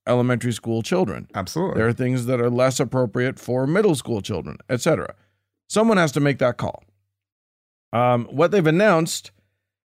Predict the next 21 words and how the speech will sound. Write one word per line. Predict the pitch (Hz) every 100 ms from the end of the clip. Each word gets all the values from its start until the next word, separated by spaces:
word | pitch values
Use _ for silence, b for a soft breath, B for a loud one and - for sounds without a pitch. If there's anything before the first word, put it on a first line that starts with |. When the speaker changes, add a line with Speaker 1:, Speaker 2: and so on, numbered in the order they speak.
| _ _ -
Speaker 1:
uh, | 120 131 131
is | - 143
that | 147 135
they're, | - 113 156 165 165 160 - _ 95 82 -
they're, | - 143 147 147
they're | 143 151
forming | - 202 202 175
committees. | - 175 202 208 160 208 - - _ _ _ _ _ _ _ _ _ -
Um, | 117 113 107 110 69 104 107 - 123
committee | 113 160 180 175
members | 160 165 170 151 147
would | 139 147 135
be, | 147 143 131
uh, | 120 117
would | 117 127 113
be, | 135 110
would | 123 120
serve | 156 139
a | 120
three-year | - 139 160 160 151 139
term. | - 139 131 160